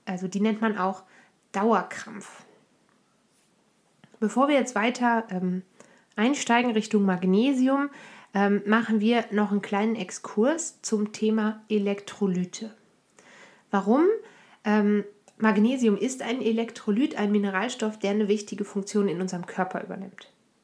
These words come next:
Ein bisschen was zum Thema Elektrolyte und zur Nährstoffversorgung über, in dem Fall, ähm,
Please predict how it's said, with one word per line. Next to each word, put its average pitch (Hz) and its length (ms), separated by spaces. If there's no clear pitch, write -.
Ein 208 80
bisschen 294 300
was 269 260
zum 220 240
Thema 214 260
Elektrolyte 220 1000
und 214 200
zur 190 300
Nährstoffversorgung 214 960
über, 175 440
in 185 120
dem 190 160
Fall, 180 500
ähm, 170 220